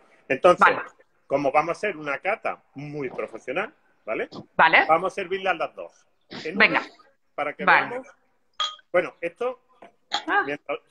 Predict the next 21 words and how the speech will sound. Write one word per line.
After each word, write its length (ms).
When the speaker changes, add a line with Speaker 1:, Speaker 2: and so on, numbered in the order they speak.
Speaker 1:
mientras 280
lo 60
vamos 260
sirviendo, 640
Ana, 260
yo 120
voy 140
a 40
explicar 540
lo 320
que 220
hemos 280
hecho, 280
¿vale? 360
Esto 260
es 80
Speaker 2:
Vale. 180
Speaker 1:
un 280
espumoso 920
Brut 300
Nature, 500